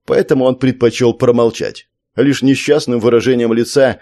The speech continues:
лишенный мизинца уроженец Долувора давал понять комедиантам, насколько он недоволен. Однако на его недовольство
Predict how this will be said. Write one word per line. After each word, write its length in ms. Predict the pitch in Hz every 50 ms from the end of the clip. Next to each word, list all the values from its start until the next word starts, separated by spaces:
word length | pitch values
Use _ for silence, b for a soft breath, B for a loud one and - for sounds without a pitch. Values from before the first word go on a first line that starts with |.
| b b
лишенный 500 | - 127 139 131 - 170 165 160 160 147
мизинца 460 | 143 139 107 117 143 143 135 - 120
уроженец 480 | 113 117 120 101 127 135 135 131 123 101
Долувора 540 | 90 123 123 123 120 107 143 143 139 135
давал 340 | 117 95 123 123 147 151 147
понять 400 | 147 - 120 123 139 139 135 -
комедиантам, 720 | - 127 123 120 110 127 139 151 156 156 - 147 147 135 B B B
насколько 640 | 110 147 143 - - - 127 120 110 - - 107
он 300 | - - 110 101 98 98
недоволен. 560 | 104 107 95 107 90 69 62 55 50 - - _ _ _ _ _ _
Однако 480 | - - - - 226 214 208 - 160
на 80 | 156 151
его 160 | 151 156 156
недовольство 680 | 151 147 135 131 127 147 156 143 - - 131 135 120 -